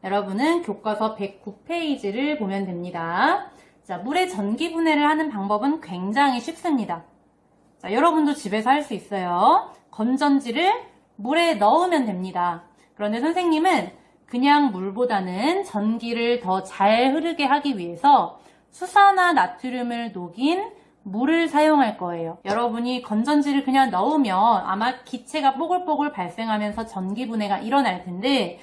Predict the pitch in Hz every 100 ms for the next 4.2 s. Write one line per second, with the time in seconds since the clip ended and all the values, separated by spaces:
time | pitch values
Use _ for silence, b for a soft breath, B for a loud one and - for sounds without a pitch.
0 | B B 302 330 330 302 294 285 240 -
1 | 220 - 311 285 196 185 185 208 302 311
2 | 294 262 226 185 202 208 170 170 220 349
3 | - B B B B - 180 220 311 339
4 | 349 339